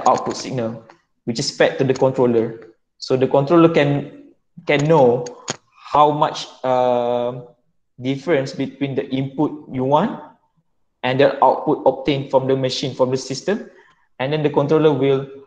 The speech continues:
uh, try to improve the process so that to reduce the error and bring back the output to your desired value.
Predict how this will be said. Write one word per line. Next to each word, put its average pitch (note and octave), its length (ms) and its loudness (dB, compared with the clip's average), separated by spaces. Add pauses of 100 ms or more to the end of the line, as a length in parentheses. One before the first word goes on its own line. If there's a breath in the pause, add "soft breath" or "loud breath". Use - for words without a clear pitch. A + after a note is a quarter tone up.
(240)
uh, A#2+ 960 0
try D#3 160 4
to - 120 -2
improve C#3 340 -4
the C#3 100 -2
process C#3 680 0 (280)
so C3+ 220 0
that - 300 -2
to C3+ 120 -2
reduce C3 800 -4 (180)
the - 160 -4
error B2 460 0 (800)
and B2+ 240 -4
bring C#3 240 0
back C#3 160 0 (120)
the B2+ 160 0
output F#3 440 0 (360)
to C3 120 0
your B2+ 160 6
desired B2 420 2
value. A#2 420 -2